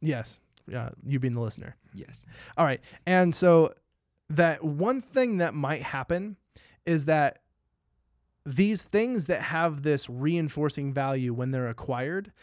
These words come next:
Speaker 1: those aren't necessarily associated with other more powerful reinforcers. And when you have more and more of them,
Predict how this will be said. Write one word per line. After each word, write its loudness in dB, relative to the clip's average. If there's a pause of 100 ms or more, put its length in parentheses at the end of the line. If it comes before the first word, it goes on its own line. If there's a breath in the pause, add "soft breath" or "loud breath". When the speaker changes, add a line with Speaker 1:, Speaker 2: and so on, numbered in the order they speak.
(220 loud breath)
Speaker 1:
those 4
aren't -2
necessarily 2
associated 0
with -2
other 0
more 0
powerful -4
reinforcers. -6 (260 loud breath)
And 0
when 2
you 0
have -2
more 4
and 0
more 0
of -2
them, -2